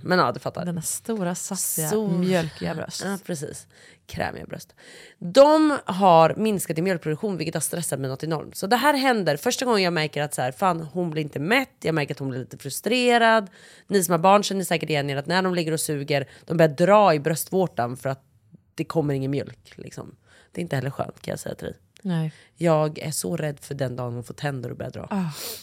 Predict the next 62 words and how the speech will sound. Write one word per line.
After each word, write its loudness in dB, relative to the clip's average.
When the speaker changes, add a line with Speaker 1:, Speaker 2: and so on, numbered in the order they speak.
Speaker 1:
Hur 4
som 2
helst. -2
Så 6
att 2
jag 8
får 2
panik. 0
Så 0
jag 8
liksom 2
ringer 0
Kinsey -4
i -6
panik. -4
Jag -4
bara, -4
"Vad 2
gör 2
du?" 0
Hon 0
bara, -6
"Eh, -4
jag -4
sitter -6
i -4
bilen." -4
Jag -4
bara, -8
"Jag 2
behöver 2
ditt -4
bröst. -8
Speaker 2:
Mm. -2
Speaker 1:
Och -2
det 2
är 0
nu. -4
Du -14
Speaker 2:
Mm. -4
Speaker 1:
måste -2
mjölka -2
mitt -6
barn." -8
Alltså -4
förstår -2
du? -4
Jag 2
är 4
ju 0
så -8
obrydd -4
om -4
sånt -10
där. -12
För -4
mig 6
är 6
det 2
lite -4
så -4
här, -4